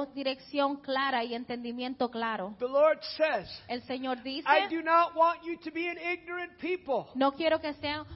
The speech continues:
Speaker 1: un pueblo ignorante,
Speaker 2: who do not understand the times and the seasons in which you live.
Speaker 1: que no entienden los tiempos ni las temporadas en las que viven.
Speaker 2: But I want you to be a people who know the voice of God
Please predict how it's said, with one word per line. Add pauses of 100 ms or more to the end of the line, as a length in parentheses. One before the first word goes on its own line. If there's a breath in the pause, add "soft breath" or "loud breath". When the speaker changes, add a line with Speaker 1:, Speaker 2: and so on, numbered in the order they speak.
Speaker 1:
un
pueblo
ignorante,
Speaker 2:
who
do
not
understand
the
times
and
the
seasons
in
which
you
live. (120)
Speaker 1:
que
no
entienden
los
tiempos
ni
las
temporadas
en
las
que
viven.
Speaker 2:
But
I
want
you
to
be
a
people
who
know
the
voice
of (160)
God